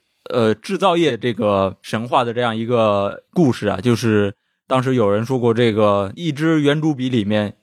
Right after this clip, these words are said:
你这个品牌是你的，但是你那个圆珠笔芯却造不出来。但是其实看您的书里面，其实这个太原钢铁厂是花了大力气把这个圆珠笔芯儿给造出来的，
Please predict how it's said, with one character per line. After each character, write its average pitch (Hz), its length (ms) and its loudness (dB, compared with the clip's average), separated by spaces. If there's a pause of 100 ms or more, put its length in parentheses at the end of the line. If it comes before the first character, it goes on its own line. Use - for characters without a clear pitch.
你 120 300 2 (200)
这 147 120 -4
个 123 80 -4
品 123 200 -6
牌 107 180 -4
是 143 120 -8
你 110 160 -6
的， 101 120 -6
但 131 200 -2
是 117 280 -2 (340)
你 120 120 -2
那 127 160 2
个 117 120 2
圆 123 200 2
珠 147 80 2
笔 214 160 -2
芯 139 360 0 (200)
却 117 220 -4
造 120 160 2
不 107 80 -6
出 110 180 -8
来。 92 220 -8
但 143 160 0
是 139 100 -2
其 143 140 -10
实 147 80 -10
看 151 220 -6
您 139 120 -6
的 151 100 -6
书 147 200 -2
里 131 120 -2
面， 113 160 -2
其 135 140 -4
实 147 140 -2
这 147 180 4
个 113 280 2 (320)
太 208 200 -2
原 147 180 -4
钢 147 160 -2
铁 151 100 -4
厂 101 220 -8
是 143 140 -10
花 151 220 0
了 131 120 -4
大 147 180 2
力 135 140 -4
气 104 360 -8
把 110 160 0
这 131 140 -2
个 113 240 0
圆 123 200 2
珠 147 100 2
笔 113 160 -6
芯 139 140 -2
儿 135 140 0
给 104 320 -4
造 131 260 2
出 117 120 -10
来 98 200 -4
的， 101 160 -4